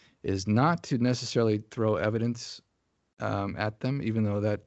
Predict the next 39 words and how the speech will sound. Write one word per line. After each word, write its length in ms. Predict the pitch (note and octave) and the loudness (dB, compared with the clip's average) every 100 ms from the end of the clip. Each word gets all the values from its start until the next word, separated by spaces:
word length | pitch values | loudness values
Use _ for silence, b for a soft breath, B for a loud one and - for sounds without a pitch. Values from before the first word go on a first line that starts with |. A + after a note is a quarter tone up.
| - | -6
that 180 | G2+ G2 | -2 0
is 180 | G#2 | 0
a 100 | G2 | -2
good, 480 | F#2+ - G#2 G#2 G#2 - _ _ _ _ _ _ _ - | -6 -4 0 0 -2 -12 _ _ _ _ _ _ _ -4
it 140 | G#2 | -4
can 220 | - A#2+ A2 | 0 2 2
be 160 | G#2+ | 0
effective, 580 | G2+ - A2 G#2+ C#3+ C3+ | -2 -4 -4 -2 -2 0
and 160 | G#2+ G2+ | 0 2
it 120 | G2+ | 2
is 200 | G#2 - | 0 -2
good 240 | - G#2+ | 0 0
to 180 | A2 G2+ G#2 | 0 -8 -6
have 260 | A2 A2+ G#2+ | -2 0 2
evidence 340 | G#2+ A#2+ A2 | 0 0 -2
for 140 | - | -4
your 100 | G2 | -6
faith. 340 | F#2+ G2+ A2+ A#2 B B B B B - | -2 -2 -2 -4 B B B B B -4
And 160 | G#2 | 2
our 100 | G#2 | 2
first 260 | - D#3+ C3+ | 4 2 2
episode 320 | A#2 A#2 G#2+ | -2 -2 -6
today 260 | G#2 G#2 A2 | -4 -2 -2
is 120 | G2+ | -4
gonna 160 | G2 | -6
be 120 | F#2 F2+ | -4 -4
all 180 | F#2+ | -4
about 260 | F#2+ F#2+ F#2+ | -4 -4 -4
evidence. 540 | G2+ G#2+ A2+ A#2 - - B B B B B B B _ - | -4 -2 -2 -4 -8 -20 B B B B B B B _ -4
But, 380 | B2 G#2+ G2+ - _ _ _ _ | 2 2 0 -8 _ _ _ _
um, 460 | - G2 F#2 F2+ F2+ - _ _ _ - | -4 -2 -2 -2 -8 -16 _ _ _ -2
ultimately, 500 | D3+ G3+ F#3 A#2 G#2+ | -2 0 0 2 0
the, 160 | G2 G2 - A2+ | -2 -8 -12 -10
the 100 | G#2+ | -2
most 340 | G#2+ C#3 - | 0 0 -2
effective 480 | - - A#2+ A#2 C3 | -12 -4 -2 0 -2
argument 440 | G2+ A#2+ C#3 C#3 G#2 | 0 0 0 0 -2
is 160 | G#2 | -6
probably 840 | - - A#2+ A#2 A2 A2 G#2 G2+ | -8 -2 -2 -2 -4 -2 -2 -2